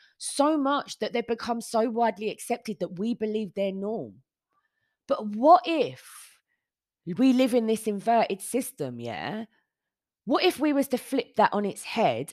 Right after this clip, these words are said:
and turn that the other way and be, if you don't believe in magic, you're the one that's outside, you're the one that's crazy, you're the one that's a bit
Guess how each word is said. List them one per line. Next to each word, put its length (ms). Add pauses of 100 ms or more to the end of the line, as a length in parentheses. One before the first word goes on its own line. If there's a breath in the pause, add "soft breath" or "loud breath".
and 200
turn 400
that 160
the 100
other 160
way 320
and 160
be, 220
if 120
you 140
don't 320
believe 340
in 120
magic, 420
you're 300
the 80
one 240
that's 200
outside, 520
you're 240
the 100
one 180
that's 140
crazy, 440
you're 300
the 80
one 200
that's 160
a 40
bit 180